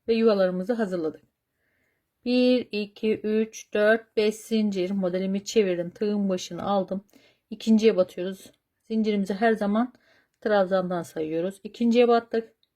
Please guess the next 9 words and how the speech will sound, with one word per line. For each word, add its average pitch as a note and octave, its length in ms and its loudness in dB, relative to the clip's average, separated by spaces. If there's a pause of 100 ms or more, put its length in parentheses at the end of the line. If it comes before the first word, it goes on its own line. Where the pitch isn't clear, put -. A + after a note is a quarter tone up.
(120)
İlk G3+ 180 -12
önce G#3 220 -4
tek, G3+ 400 -8 (160)
çift, G3+ 360 -8 (220)
çift. - 320 -10 (1600)
Tekrardan G#3 720 0
tek, G3+ 460 -8
çift, G3 380 -12 (220)
çift. E3+ 340 -8